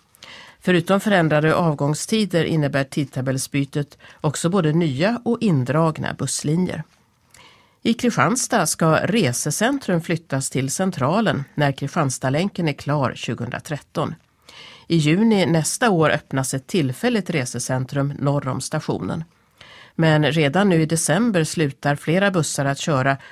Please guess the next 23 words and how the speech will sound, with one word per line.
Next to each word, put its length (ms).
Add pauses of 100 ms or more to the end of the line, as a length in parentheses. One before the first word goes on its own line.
(140)
till 340
dagens 420
resecentrum 800
och 60
stannar 400
vid 100
Centralen 600
istället. 520 (720)
Det 120
gäller 240
stadsbussarna 800
två, 300
tre 280
och 100
fyra 460 (360)
och 140
regionbussarna 840
femhundrafyrtiofyra, 1120
femhundrafyrtiofem, 960
femhundrafemtio 880 (200)
samt 360
Skåneexpressen 1000
sju. 360